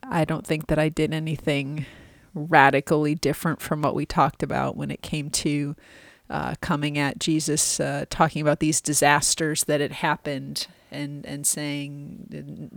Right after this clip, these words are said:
"These people weren't any worse than you, but this is an opportunity for you to repent lest you perish." Um, how we respond to disasters, wrestling with the question of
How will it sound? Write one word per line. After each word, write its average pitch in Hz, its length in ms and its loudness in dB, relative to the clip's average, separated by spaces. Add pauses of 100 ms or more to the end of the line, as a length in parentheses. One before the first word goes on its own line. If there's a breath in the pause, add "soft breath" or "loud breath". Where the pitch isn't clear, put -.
(120)
"These 165 220 -4
people 165 340 -4
weren't 156 260 -4
any 151 200 -2
worse 156 320 -2
than 147 180 -8
you, 147 500 -4
but 143 200 -8 (420 soft breath)
this - 180 0
is 151 80 -4
an 147 80 -4
opportunity 147 640 -2
for - 160 -6
you 147 100 -2
to 139 80 -4
repent 143 540 -4
lest 147 280 -2
you 151 100 -4
perish." 143 640 -6 (540 soft breath)
Um, 151 280 -6
how 165 260 2
we 156 160 -2
respond 156 560 -2
to 170 100 -4
disasters, 151 800 -2
wrestling 147 460 0
with 143 120 -10
the 160 80 -6
question 151 480 -6
of 143 300 -10